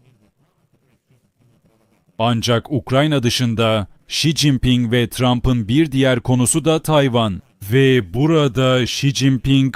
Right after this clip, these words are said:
açıkça belirtti ki, savaşın bir diğer sonucu da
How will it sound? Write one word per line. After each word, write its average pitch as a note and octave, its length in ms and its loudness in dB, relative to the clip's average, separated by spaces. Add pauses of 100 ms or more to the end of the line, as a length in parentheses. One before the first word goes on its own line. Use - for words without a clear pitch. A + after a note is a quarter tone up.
açıkça D3 680 -2
belirtti C3 600 0
ki, B2 460 -2 (220)
savaşın C3 880 0
bir A#2+ 280 -2
diğer C#3 340 2
sonucu C#3 580 0
da C3 260 2